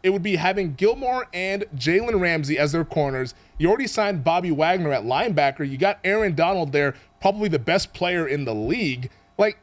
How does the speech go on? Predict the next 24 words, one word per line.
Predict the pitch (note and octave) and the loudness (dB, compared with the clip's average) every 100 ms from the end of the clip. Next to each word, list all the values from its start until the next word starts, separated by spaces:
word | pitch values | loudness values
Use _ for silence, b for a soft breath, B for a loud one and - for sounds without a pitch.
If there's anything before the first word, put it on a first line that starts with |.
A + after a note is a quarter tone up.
| _ _ | _ _
i-, | A#3+ - | -2 0
is | G3+ | 0
anybody | D4 F#4+ E4 | 2 2 2
else | B3+ C#4 | 0 -4
in | C#4+ | -4
the | A3 | -2
N | F#3 | 0
F | A3+ | 0
C | - G3+ | 0 -2
trying? | D3+ - D3+ E3+ B3 | -2 -2 0 0 0
Like, | A#3 F3+ | 0 0
how | E3 C4+ | 2 2
are | |
the | D4 | 2
Rams | G#3+ G#3+ G#3+ D3 | 0 0 0 0
getting | D#3+ F#3 | 0 2
away | E3+ D3+ F3 | 0 0 0
with | D3 C3+ b b b _ _ _ | 0 -2 b b b _ _ _
possibly | - A#3 A3 G#3+ E3+ | -2 -2 0 -4 -2
getting | D#3 E3 D3 | -2 -4 -4
a | |
guy | C3+ C#3 | 0 0
like | C3 G#2 | -2 -4
Gilmore? | A#2+ A2 F#2+ | -6 -8 -12